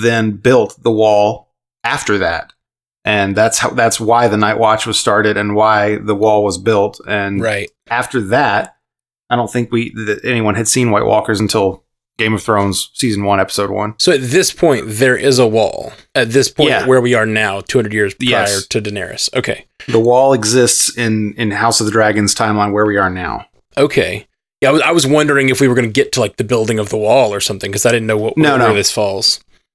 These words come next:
Speaker 1: That's already been built. Winterfell's already there. As you, as you've seen, House Stark's already there.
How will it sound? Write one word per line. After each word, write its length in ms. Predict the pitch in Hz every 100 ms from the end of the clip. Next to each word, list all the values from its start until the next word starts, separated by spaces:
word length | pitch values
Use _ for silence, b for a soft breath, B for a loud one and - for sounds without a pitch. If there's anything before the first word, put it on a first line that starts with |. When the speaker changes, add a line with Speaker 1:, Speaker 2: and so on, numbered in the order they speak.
| -
Speaker 1:
That's 260 | 131 135 151
already 220 | 139 139
been 200 | 135 131
built. 280 | 135 135 110
Winterfell's 580 | 117 123 135 147 135 127
already 300 | 127 123 127
there. 440 | 120 120 117 117 -
As 260 | 113 107
you, 120 | 113 - -
as 180 | 120 107
you've 100 | 110
seen, 320 | - 123 123
House 280 | 110 117 -
Stark's 400 | - 107 110 -
already 240 | 113 110
there. 560 | 104 107 107 107 107 -